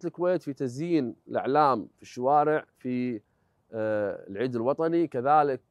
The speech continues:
آه، أقمنا بوث في سوق المباركية، كان هدف التعريف بالمعاهد الدينية والتعريف بكشافة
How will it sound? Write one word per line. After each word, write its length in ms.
آه، 360
أقمنا 380
بوث 360
في 140
سوق 200
المباركية، 920
كان 160
هدف 300
التعريف 560
بالمعاهد 540
الدينية 480
والتعريف 560
بكشافة 680